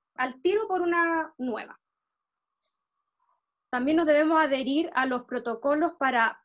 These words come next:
ponernos el, el E P P y quitarnos el E P P, que son los guantes, la mascarilla, el protector facial, el gorro y el delantal, que tiene que ser de man-,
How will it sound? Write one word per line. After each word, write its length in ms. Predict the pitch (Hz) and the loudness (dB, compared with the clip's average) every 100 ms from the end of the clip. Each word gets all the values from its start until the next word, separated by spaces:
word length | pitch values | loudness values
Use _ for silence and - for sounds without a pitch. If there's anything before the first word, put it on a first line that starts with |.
| _ | _
ponernos 1120 | 226 220 226 285 359 403 403 403 440 - - _ - | -6 -4 0 4 4 2 0 0 -2 -6 -20 _ -6
el, 560 | 302 311 311 302 302 - | -2 0 0 -4 -6 -10
el 400 | 254 269 269 277 | -8 -6 -4 -2
E 100 | 294 | 0
P 160 | 294 285 | 2 -2
P 280 | - 339 381 | 0 -2 -2
y 80 | 285 | -4
quitarnos 540 | 262 269 285 311 330 | -6 -2 0 2 2
el 100 | 320 | 0
E 60 | 320 | 0
P 120 | 302 | -2
P, 220 | 311 330 | -2 -2
que 100 | 330 | -4
son 220 | - 254 240 | -10 -8 -8
los 180 | 220 226 | -8 -2
guantes, 880 | 233 226 226 226 _ 233 233 233 | 2 2 2 -4 _ -6 -4 -4
la 120 | 240 262 | -6 -6
mascarilla, 920 | 285 262 240 240 240 233 247 247 240 - _ _ | -6 -6 -8 -6 -8 -4 2 2 2 -2 _ _
el 560 | 220 226 233 233 226 226 | -8 -4 -2 -2 -4 -6
protector 480 | 240 226 226 254 254 | -6 -6 -6 -6 -2
facial, 800 | 254 233 - 254 254 247 254 - | -2 -2 -4 0 2 2 0 -6
el 260 | 254 269 220 | -8 -8 -6
gorro 560 | 247 262 277 269 269 | -4 -4 -4 -4 -4
y 120 | 262 | -4
el 80 | 254 | -6
delantal, 480 | 240 233 220 277 277 | -4 -4 -4 -6 -6
que 80 | 277 | -6
tiene 180 | 269 269 | -6 -8
que 80 | |
ser 160 | 233 254 | -10 -8
de 80 | 254 | -4
man-, 280 | 254 262 | -4 -6